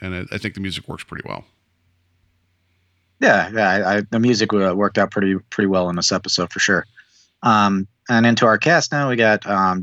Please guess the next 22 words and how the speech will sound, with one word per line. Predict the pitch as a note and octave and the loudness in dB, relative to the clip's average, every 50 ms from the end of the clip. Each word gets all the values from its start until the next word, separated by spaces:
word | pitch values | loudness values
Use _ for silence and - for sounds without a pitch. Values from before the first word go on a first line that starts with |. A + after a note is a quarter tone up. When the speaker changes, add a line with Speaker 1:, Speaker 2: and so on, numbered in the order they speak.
| - - | -6 -4
Speaker 2:
James | - - A2 G#2+ G#2+ G#2 G2+ G2+ - - | 0 2 2 4 4 2 2 0 0 -2
Colburn. | - - C3+ D3 C#3 C#3+ D3 D3 D3 D3 C#3 - _ - - - _ - - - - | 0 0 2 2 2 2 2 2 2 0 -4 -8 _ -20 -20 -20 _ -20 -20 -10 -4
Um, | G2+ G2+ G2 G2 F#2+ F#2+ G2 F#2 - | 0 2 2 2 2 0 -2 -4 -6
this | - A2 G#2 - | -4 -4 0 2
is | A2+ G#2+ G#2 G#2 G2 F2+ | 4 4 4 4 2 0
the | G2 G2+ | -2 -2
second | - - C#3+ - C#3 C3 | 0 2 2 0 0 0
time | C#3 C#3 C3+ | 0 0 0
we've | B2+ A#2+ - | 0 -2 -2
talked | - C#3 C3+ - B2+ | 0 0 0 0 0
about | A#2+ C3 C3 C3+ C#3 | 0 2 2 2 0
him | C3+ | 0
more | C3 C3 B2+ A#2+ | -2 0 0 0
recently. | B2+ C#3+ C#3 - D#3 - C3+ C#3 C3+ C3+ C3+ - - | 2 0 0 0 -2 -4 -2 0 0 0 0 -2 0
Um, | G2+ G2+ G2 F#2+ G2 F#2+ G2 - - | 0 2 2 2 2 0 -2 -4 -6
he | - G#2+ | -6 -4
plays | - - A2+ G#2 G2 - G#2 | 0 2 2 2 2 2 2
Major | G#2 G2+ G2+ F2+ F#2 F2 | 2 2 2 0 -2 -4
French | - - - B2+ C#3 D#3 - - | -4 -2 0 0 2 2 0 -2
in | C#3+ | -2
this | C#3+ C3+ - | -2 -2 -2
episode. | E3 D3+ - C#3 - - D3+ D3+ D3+ D3 | -2 -4 -2 -2 -2 0 2 2 2 0